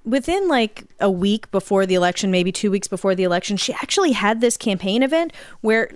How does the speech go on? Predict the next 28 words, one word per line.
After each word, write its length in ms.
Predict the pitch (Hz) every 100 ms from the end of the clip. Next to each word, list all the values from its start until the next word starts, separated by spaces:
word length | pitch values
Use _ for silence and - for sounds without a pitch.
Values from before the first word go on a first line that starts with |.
| 220
she 160 | -
brought 380 | 247 202 196 277
in 220 | 311 285
a 100 | 269
man 380 | 233 220 220 220
who 260 | 208 226 220
worked 480 | 185 185 247 330 -
with 280 | 240 254 - 214
nuclear 500 | 226 269 285 269 240
weapons, 500 | 220 233 190 170 -
who 140 | 254
was 240 | 233 240
one 200 | 214 254
of 80 | 311
the 60 | 269
people 340 | 285 262 262
who, 140 | 240 233
if 120 | 220
the 80 | 202
president 460 | 254 254 269 247
had 140 | 233 -
said, 420 | - 233 226 208 - - _
"It's 220 | - 208 -
time 240 | 277 269
to 100 | 269
push 280 | - 247 -
the 100 | 226
button," 420 | 247 254 220 208